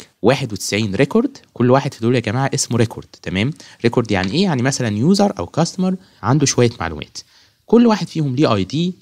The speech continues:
ليه نيم، ليه كونتاكت نيم، ادرس، سيتي، بوستال كود، كانتري. لو عايز مثلًا طيب أشوف الكاتيجوريز يبقى أدوس select all from categories. هدوس run، فهنا باين لي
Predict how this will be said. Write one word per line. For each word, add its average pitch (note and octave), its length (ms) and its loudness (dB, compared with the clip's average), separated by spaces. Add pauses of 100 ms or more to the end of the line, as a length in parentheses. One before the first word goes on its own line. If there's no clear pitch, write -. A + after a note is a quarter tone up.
(100)
ليه B2+ 160 0
نيم، D#3+ 340 2 (400)
ليه - 80 -6
كونتاكت D#3+ 440 2
نيم، B2+ 300 0 (120)
ادرس، A#2+ 320 0
سيتي، A2 380 -2
بوستال G#2 400 -4
كود، F#2+ 200 -4
كانتري. - 380 -10 (380)
لو F2+ 80 -2
عايز A#2 240 0
مثلًا A#2+ 320 -2
طيب B2+ 240 -2
أشوف C3+ 280 -4
الكاتيجوريز E3+ 600 0
يبقى D#2+ 280 -8
أدوس G#2 380 -2 (400)
select G#2+ 300 0
all A2 140 2
from F2+ 280 -4 (720)
categories. D#3+ 540 2 (1800)
هدوس G#2 260 -2
run، C#3+ 160 2 (140)
فهنا G#2+ 300 -2
باين G2 360 0
لي E3+ 160 -2